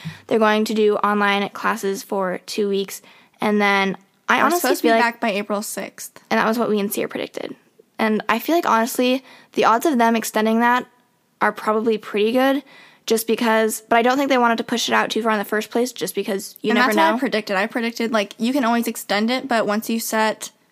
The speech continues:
Speaker 2: a date in the first place, like, a lot of, I've seen schools going to, like, April twentieth.
Speaker 1: Yeah, like, that's a long ways away.
Speaker 2: And, like, we might get there, who knows, but I think it's smarter to start with a shorter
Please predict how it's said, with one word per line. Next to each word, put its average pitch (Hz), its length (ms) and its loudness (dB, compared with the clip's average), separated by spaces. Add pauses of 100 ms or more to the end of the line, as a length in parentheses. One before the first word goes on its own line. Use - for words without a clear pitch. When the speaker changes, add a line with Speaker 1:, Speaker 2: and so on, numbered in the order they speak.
(200)
Speaker 2:
a 214 80 -2
date 208 220 0
in 220 80 -2
the 214 80 -4
first 208 320 -4
place, 247 220 -4
like, 240 120 -6
a 214 40 0
lot 220 200 2
of, 339 200 -6
I've 294 120 -2
seen 370 140 0
schools 247 260 -4
going 226 180 -2
to, 240 40 -2
like, 214 240 -4
April 214 280 -2
twentieth. 202 400 -2
Speaker 1:
Yeah, 196 300 2
like, 220 140 -4
that's - 300 -2 (180)
a 320 80 0
long 202 420 2
ways 180 200 -4
away. - 220 -8
Speaker 2:
And, 240 120 0
like, 233 160 0
we 247 100 2
might 208 220 0
get 202 200 -6
there, 262 160 0
who 240 120 0
knows, 214 320 -2
but 202 400 -2 (500)
I 220 140 -2
think 226 180 0
it's 226 140 -4
smarter 208 360 -2
to 208 340 -4
start 208 220 -4
with 214 120 -6
a 214 60 -4
shorter 226 560 -4